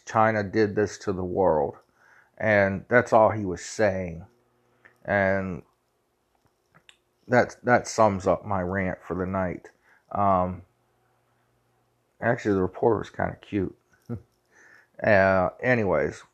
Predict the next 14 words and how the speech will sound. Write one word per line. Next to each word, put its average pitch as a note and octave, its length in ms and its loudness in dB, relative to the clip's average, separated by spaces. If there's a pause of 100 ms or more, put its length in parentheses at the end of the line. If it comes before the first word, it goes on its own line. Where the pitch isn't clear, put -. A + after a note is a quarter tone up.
(220)
for G2+ 240 2
a F#2+ 80 -2
girl G#2 240 4
with F#2 160 -6
a F2 160 -2 (100)
N G2 200 -6
ninety-five F2+ 580 0
mask F2 360 -8
over E2+ 280 -2
her B1+ 220 -8
face. - 260 -10 (580)
But A#2 240 6
anyways, F#2+ 760 2 (680)
um, G#2 580 4